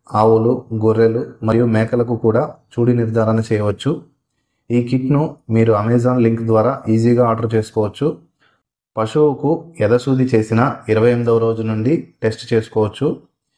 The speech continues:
ఈ కిట్టులో టెస్ట్ చేయడానికి టెస్ట్ కార్డు, టెస్ట్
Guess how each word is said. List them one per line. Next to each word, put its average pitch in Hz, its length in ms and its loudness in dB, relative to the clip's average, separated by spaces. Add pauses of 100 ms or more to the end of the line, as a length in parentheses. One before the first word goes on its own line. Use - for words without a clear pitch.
(280)
ఈ 120 120 2
కిట్టులో 135 460 -2 (540)
టెస్ట్ 123 340 -4
చేయడానికి 127 380 2
టెస్ట్ 113 340 -6
కార్డు, 110 440 0 (840)
టెస్ట్ 110 240 -4